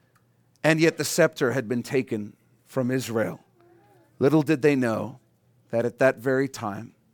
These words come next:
that very year, Jesus was a twelve-year-old in the temple in Jerusalem, confounding the religious scholars with his knowledge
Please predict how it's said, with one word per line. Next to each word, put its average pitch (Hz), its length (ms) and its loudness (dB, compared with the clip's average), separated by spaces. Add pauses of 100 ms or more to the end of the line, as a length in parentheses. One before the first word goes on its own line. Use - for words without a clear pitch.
(460)
that 117 200 -4
very 127 320 0
year, 110 340 -4 (1080)
Jesus 127 500 -2
was 113 200 -4
a 107 40 -8
twelve-year-old 107 1000 -4 (360)
in 117 140 -4
the 113 60 -4
temple 120 480 -6
in 107 100 -4
Jerusalem, 107 880 -8 (520)
confounding 123 960 -2 (320)
the 120 100 -2
religious 117 480 -4
scholars 104 540 -2
with 98 160 -8
his 120 260 -4
knowledge - 720 -8